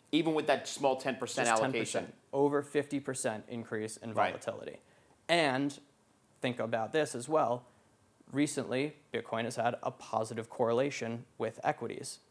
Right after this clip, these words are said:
Speaker 2: So, you know, how much that diversification benefit you're actually getting, it, it's hard to say. And, you know, the, the correlation will change over time, but, you know, recently it's been moving in the same direction. So,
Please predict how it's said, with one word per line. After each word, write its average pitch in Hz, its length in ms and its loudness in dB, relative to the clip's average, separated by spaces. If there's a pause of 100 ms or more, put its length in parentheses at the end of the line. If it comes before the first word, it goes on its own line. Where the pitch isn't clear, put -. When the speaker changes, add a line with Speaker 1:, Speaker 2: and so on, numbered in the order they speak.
(140)
Speaker 2:
So, 117 420 -2 (500)
you - 60 -14
know, 90 160 -10 (440)
how 127 240 4
much 123 240 -4
that 120 120 -2
diversification 123 840 -4
benefit 120 360 -4
you're 117 140 -6
actually 113 380 -6
getting, 147 420 2 (380)
it, 123 260 -4
it's 139 160 -2
hard 151 200 6
to 123 60 -4
say. 117 320 4
And, 117 120 -8
you 117 60 -8
know, 110 100 -10
the, 123 100 -2
the 131 160 -2
correlation 135 500 4
will 143 80 -2
change 123 300 -4
over 120 160 -2
time, 120 400 -2
but, 117 260 0 (160)
you - 80 -12
know, 98 220 -6
recently 143 480 -2
it's 127 280 -4
been 123 200 -2
moving 127 240 2
in 123 100 -2
the 123 60 -4
same 123 220 -4
direction. 117 520 -4
So, 117 360 -4